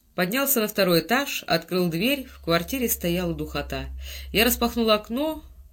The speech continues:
откупорил пиво и устроился с бутылкой в затемненной гостиной.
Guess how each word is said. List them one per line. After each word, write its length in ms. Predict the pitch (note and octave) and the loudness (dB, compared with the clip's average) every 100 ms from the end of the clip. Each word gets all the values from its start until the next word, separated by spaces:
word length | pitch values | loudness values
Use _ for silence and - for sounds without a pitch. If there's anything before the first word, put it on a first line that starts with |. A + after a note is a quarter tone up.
| _ | _
откупорил 600 | - G#3 - B3+ A3 F#3+ | -6 -6 -4 0 0 0
пиво 440 | F#3 C4+ D4 A#3+ A#3 - | -2 -2 0 2 0 -4
и 40 | F3+ | -2
устроился 720 | F3 E3 - A3+ B3 A#3 E3+ | -2 -2 -2 0 2 0 -2
с 80 | D3+ | -4
бутылкой 760 | C#3+ - G#3 A3+ - F3+ F3 - | -8 -4 -2 -2 0 -2 -2 -6
в 60 | |
затемненной 500 | C#3+ D3 C#3 C#3 E3 | -8 -6 -6 -6 -4
гостиной. 640 | C#3+ C#3+ - C#3 B2+ C3+ | -4 -4 -4 -6 -8 -12